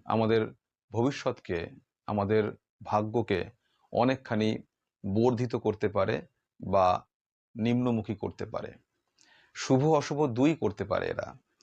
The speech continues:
যদি রাহু এবং কেতু এবং তাদের ডিসপোজিটর, অর্থাৎ তারা যে ভাবে অবস্থান করছে, সেই ভাবের অধিপতি গ্রহরা যদি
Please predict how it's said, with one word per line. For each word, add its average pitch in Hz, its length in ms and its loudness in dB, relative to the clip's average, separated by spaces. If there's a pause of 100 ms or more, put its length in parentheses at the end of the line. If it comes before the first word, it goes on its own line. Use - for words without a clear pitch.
(640)
যদি 135 340 6
রাহু 135 500 2 (220)
এবং 120 300 -2
কেতু 110 440 -4 (720)
এবং 120 260 2
তাদের 120 320 2
ডিসপোজিটর, 117 640 -2
অর্থাৎ 120 180 -2
তারা 117 240 2
যে 117 380 -2 (100)
ভাবে 107 240 0
অবস্থান 110 480 -2
করছে, 113 560 -2 (460)
সেই 120 320 4
ভাবের 104 360 2
অধিপতি 120 440 -2
গ্রহরা 113 320 0
যদি 117 360 -2